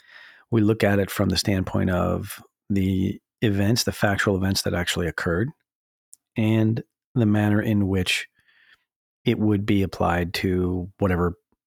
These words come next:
law of the land, wherever it may have occurred. And we did that in episode nine. We got a lot of good feedback from it. And we got a lot of good feedback since, since the, um,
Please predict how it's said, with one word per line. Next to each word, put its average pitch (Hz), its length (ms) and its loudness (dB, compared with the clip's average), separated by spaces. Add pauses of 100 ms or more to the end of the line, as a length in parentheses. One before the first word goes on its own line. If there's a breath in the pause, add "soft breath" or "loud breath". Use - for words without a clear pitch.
(140)
law 90 320 2
of 87 80 -6
the 90 100 2
land, 85 480 0 (220)
wherever 85 240 0
it 78 60 0
may 87 100 0
have 82 100 -2
occurred. 82 460 -2 (520)
And 117 80 0
we 117 60 4
did 139 160 4
that 87 160 2
in 85 80 0
episode 95 320 -2
nine. 90 320 -2 (920)
We 120 60 4
got 117 140 6
a 107 40 2
lot 117 140 6
of 120 60 6
good 123 160 4
feedback 104 400 2
from 69 180 -4
it. - 60 -10 (400 loud breath)
And - 160 0
we 113 40 6
got 110 120 6
a - 20 4
lot 110 140 4
of 104 40 4
good 95 140 2
feedback 101 380 2
since, 98 200 2
since - 500 0
the, 98 260 2
um, 87 340 -2